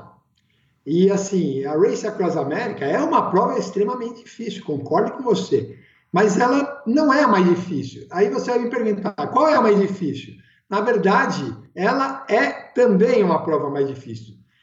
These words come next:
porque tem outras provas que eu considero mais difícil, mas eu não posso nem falar isso, que eu estaria comparando banana com laranja. Também uma prova mais difícil, porque a prova mais difícil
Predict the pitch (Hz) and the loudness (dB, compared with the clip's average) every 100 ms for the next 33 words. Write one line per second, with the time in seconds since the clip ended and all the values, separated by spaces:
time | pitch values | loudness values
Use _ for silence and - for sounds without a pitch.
0 | _ 185 185 226 269 233 247 233 185 - | _ -2 0 0 2 4 4 4 0 0
1 | 196 214 226 - - 233 247 - 214 185 | 2 2 0 -6 -6 -4 -4 -4 -2 -2
2 | 185 135 208 226 147 - - - 160 156 | -2 -2 0 4 2 2 -10 -18 -8 -2
3 | 170 226 294 330 - 247 190 - - - | 2 2 2 0 -2 -2 -2 -2 -10 -20
4 | _ _ _ 180 233 208 - - - _ | _ _ _ 0 2 0 -4 -10 -20 _
5 | - 202 262 277 247 247 220 233 240 240 | 0 2 2 0 0 0 0 -4 -4 0
6 | 226 214 269 190 202 233 226 220 233 226 | 2 4 2 -2 -2 0 2 2 0 -2
7 | 233 208 220 190 226 226 214 202 208 240 | -4 0 2 4 2 2 4 4 0 -2
8 | 247 202 185 - - - - _ 208 208 | 0 0 0 -2 -10 -20 -20 _ 2 4
9 | 190 196 262 294 269 202 196 226 240 247 | 4 4 4 0 -4 -4 -2 -2 -4 -10
10 | 277 - 240 - - - _ _ _ 202 | -14 -14 -12 -12 -14 -20 _ _ _ -6
11 | 196 240 - 269 285 254 226 185 185 - | -4 -4 -4 -2 0 2 2 4 2 0
12 | 269 - 151 - | -4 -6 -6 -8